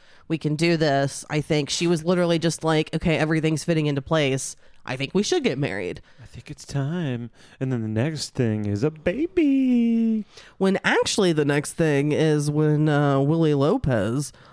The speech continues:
Speaker 1: also known as, oh, I f-, fucking forgot his name.
Speaker 2: The
Speaker 1: I
Speaker 2: guy's real name?
Speaker 1: Yeah.
Speaker 2: So we're talking about the scene where Molly and Sam are going down the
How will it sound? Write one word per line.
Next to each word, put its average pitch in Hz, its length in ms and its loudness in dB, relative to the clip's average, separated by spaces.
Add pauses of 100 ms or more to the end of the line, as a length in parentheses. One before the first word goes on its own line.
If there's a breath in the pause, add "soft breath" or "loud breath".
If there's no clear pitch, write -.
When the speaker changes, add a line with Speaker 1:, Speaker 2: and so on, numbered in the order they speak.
(120)
Speaker 1:
also 143 800 0
known 143 500 0
as, 139 560 -2
oh, 180 220 0
I 175 80 2
f-, - 260 -10 (300)
fucking 170 580 -4
forgot 180 320 -2
his 165 160 0
name. 165 460 2
Speaker 2:
The 127 80 -2
Speaker 1:
I 175 40 2
Speaker 2:
guy's 107 240 0
real 120 220 0
name? 143 340 -2 (560)
Speaker 1:
Yeah. 277 1000 2
Speaker 2:
So 151 120 4
we're 170 300 0
talking 175 200 0
about 151 180 2
the 143 80 -2
scene 147 280 0
where 113 260 0 (260 soft breath)
Molly 147 340 2
and 120 200 -4
Sam 135 380 0
are 117 100 0
going 123 300 0
down 117 260 0
the 107 300 -4